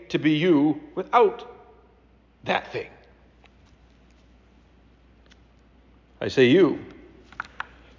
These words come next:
because showing up here this morning to hear this story from Mark ten means Jesus confronting each of us and asking what it would mean to give up the one thing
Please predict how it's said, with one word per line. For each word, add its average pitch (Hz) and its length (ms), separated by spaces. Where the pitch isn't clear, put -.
because 135 220
showing 170 300
up 160 140
here 175 160
this 156 240
morning 165 340
to 139 80
hear 156 140
this 147 200
story 185 380
from 151 220
Mark 143 260
ten 190 380
means 147 180
Jesus 156 400
confronting 151 640
each 160 200
of - 140
us - 540
and 131 120
asking 143 360
what 156 160
it 156 60
would 139 140
mean 127 680
to 131 100
give 131 200
up 131 180
the 127 60
one 127 380
thing 82 400